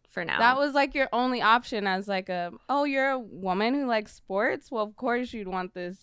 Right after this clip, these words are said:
Speaker 2: bedazzled spaghetti strap tank top."
Speaker 1: Which is so funny because it's like they can't
Speaker 2: <laughs>
Speaker 1: fathom a third personality, which is a sporty <laughs> girl. <laughs>
Speaker 2: There's no demand, Haley.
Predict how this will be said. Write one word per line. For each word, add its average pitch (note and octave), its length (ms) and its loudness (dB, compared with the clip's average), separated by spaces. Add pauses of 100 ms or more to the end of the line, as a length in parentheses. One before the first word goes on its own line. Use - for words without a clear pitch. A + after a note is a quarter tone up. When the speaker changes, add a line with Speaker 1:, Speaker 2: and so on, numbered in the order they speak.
(380)
Speaker 2:
bedazzled F3+ 760 2 (300)
spaghetti F3+ 520 -4
strap C3+ 440 -6 (160)
tank F#3+ 280 -8
top." E2+ 360 -8 (260)
Speaker 1:
Which C4+ 200 -2
is G4+ 100 2
so A4+ 180 6
funny D4 300 8
because A3+ 260 4
it's B3 120 -6
like B3+ 120 4
they B3 140 4
can't C#4+ 360 2
Speaker 2:
<laughs> - 0 -
Speaker 1:
fathom G3+ 540 8
a - 100 -2
third G3 380 2
personality, E3+ 800 0
which F#3+ 220 -6
is F#3+ 120 -4
a F#3+ 80 -2
sporty G3+ 800 0 (560)
<laughs> - 600 -20
girl. G3+ 800 8 (300)
<laughs> - 200 -8
Speaker 2:
There's C4 340 -2
no D#4 220 0
demand, D#4 460 6
Haley. G#3 520 4